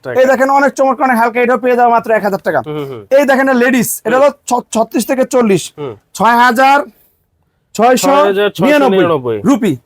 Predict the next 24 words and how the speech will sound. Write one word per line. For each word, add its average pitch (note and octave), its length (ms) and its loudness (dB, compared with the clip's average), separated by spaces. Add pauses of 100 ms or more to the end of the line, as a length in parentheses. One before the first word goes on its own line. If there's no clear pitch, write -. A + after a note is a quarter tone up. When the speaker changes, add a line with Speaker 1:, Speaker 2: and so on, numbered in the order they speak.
(320)
Speaker 2:
এই C#4 120 2
দেখেন B3+ 240 2
নিচে, A#3+ 280 -2
নিচে B3 260 0
কিন্তু B3+ 220 -2
ক্রেপ A#3 280 -2
সিস্টেম। F3+ 340 -2 (100)
Speaker 1:
আচ্ছা। D3 260 -4
Speaker 2:
এবং A3+ 220 0
এটা B3 160 0
কিন্তু A#3 220 0
কত A#3+ 200 0
সফট G#3 280 -2
দেখেন। G#3+ 260 -2 (120)
Speaker 1:
হুম। C#3+ 160 -6 (120)
Speaker 2:
এবং A3 220 2
যদি C4 240 0
ইনসোলটা B3+ 320 0
দেখেন A3+ 220 -2
কত A#3+ 180 -4
সফট, A#3 300 -2
এমন A3+ 240 0
পাঞ্চ G#3+ 240 0
করবে। D3+ 220 -2